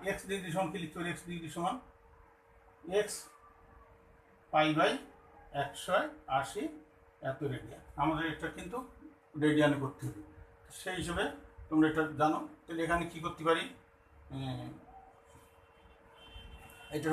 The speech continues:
আমরা লিখবো কি? cos, আহ, x পাই by একশো আশি রেডিয়ান করে নেব। তাহলে d dx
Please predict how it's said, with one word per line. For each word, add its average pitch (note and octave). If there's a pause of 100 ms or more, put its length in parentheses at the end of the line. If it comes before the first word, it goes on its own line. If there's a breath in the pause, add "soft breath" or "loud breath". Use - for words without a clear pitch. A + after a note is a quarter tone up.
আমরা E3
লিখবো D#3+
কি? - (160)
cos, D#3+ (1500)
আহ, C3 (680)
x - (240)
পাই D#3 (140)
by F3 (840)
একশো - (260)
আশি - (420)
রেডিয়ান C3+
করে -
নেব। - (480)
তাহলে D3 (180)
d - (260)
dx F3